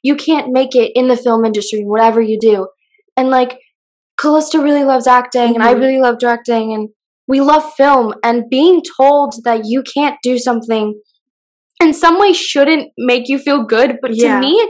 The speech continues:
Speaker 1: kind of empowers
Speaker 2: No,
Speaker 1: me
Speaker 2: yeah.
Speaker 1: to kind of be like, well, l-, kind of like you were saying, like, your definition of success isn't mine, and
Speaker 2: Mm-hmm.
Speaker 1: we're still young,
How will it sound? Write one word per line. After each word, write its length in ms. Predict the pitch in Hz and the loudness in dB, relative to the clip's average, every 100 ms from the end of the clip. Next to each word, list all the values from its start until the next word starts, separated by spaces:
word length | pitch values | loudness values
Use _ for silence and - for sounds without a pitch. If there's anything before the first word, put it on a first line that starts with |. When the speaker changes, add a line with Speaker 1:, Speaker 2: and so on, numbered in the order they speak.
| - | 0
Speaker 1:
kind 180 | 359 381 | 0 0
of 100 | 339 | -2
empowers 680 | 285 226 220 247 254 226 | -4 0 2 2 0 -6
Speaker 2:
No, 40 | 220 | -8
Speaker 1:
me 140 | 220 | -4
Speaker 2:
yeah. 360 | 214 196 196 208 - | -2 -2 -4 -10 -8
Speaker 1:
to 60 | 311 | -2
kind 220 | 294 277 | 0 0
of 80 | 254 | 0
be 100 | 269 | 2
like, 260 | 247 247 - _ _ _ _ _ - | 2 0 -10 _ _ _ _ _ -4
well, 580 | 262 285 277 269 - - _ _ - 285 | 2 4 4 0 -4 -16 _ _ -10 -8
l-, 80 | - | -2
kind 240 | 339 370 | 2 4
of 100 | 311 | 4
like 160 | 311 294 | 0 0
you 80 | 285 | 0
were 100 | 277 | 2
saying, 320 | 370 392 294 | 4 4 4
like, 300 | 254 240 _ _ _ _ _ - | 0 -2 _ _ _ _ _ -10
your 360 | 233 302 330 330 | -2 2 2 4
definition 560 | 311 311 294 285 262 | 0 0 -6 -6 -6
of 100 | 247 | -6
success 480 | 254 247 254 233 - 254 | -6 -2 0 0 -2 -2
isn't 260 | 247 240 | 0 0
mine, 480 | 233 214 220 254 320 359 | 2 2 2 2 0 -2
and 220 | 240 226 | -4 -2
Speaker 2:
Mm-hmm. 160 | 285 269 | -2 0
Speaker 1:
we're 140 | 311 | 0
still 340 | 302 - 330 | -2 0 2
young, 580 | 269 240 196 226 285 359 | 2 0 0 0 -2 -4